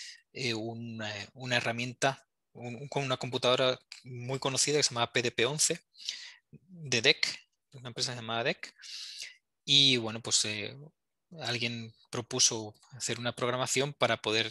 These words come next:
meter datos en una especie de cuestionario y s-,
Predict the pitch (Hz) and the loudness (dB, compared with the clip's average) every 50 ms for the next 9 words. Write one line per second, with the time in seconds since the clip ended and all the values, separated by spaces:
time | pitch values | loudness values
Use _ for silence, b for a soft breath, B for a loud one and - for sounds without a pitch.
0 | - 143 147 127 120 113 110 - 120 117 117 117 117 131 139 - - 147 151 - | -4 -10 -10 -6 -4 -4 -2 0 2 0 2 4 6 4 4 4 4 0 -2 -2
1 | - - - - - 113 113 113 117 117 117 - - - - - 127 120 117 - | -2 -6 -6 -8 -8 -8 -8 -10 -6 -4 -4 -2 -2 -2 -2 0 2 0 0 0
2 | 123 123 - - 127 131 139 139 143 143 160 - _ B B B B B B B | 0 -2 0 0 0 2 2 2 2 2 -2 -6 _ B B B B B B B
3 | B B - 127 123 131 135 123 - - - - | B B -2 2 2 4 4 6 6 4 4 4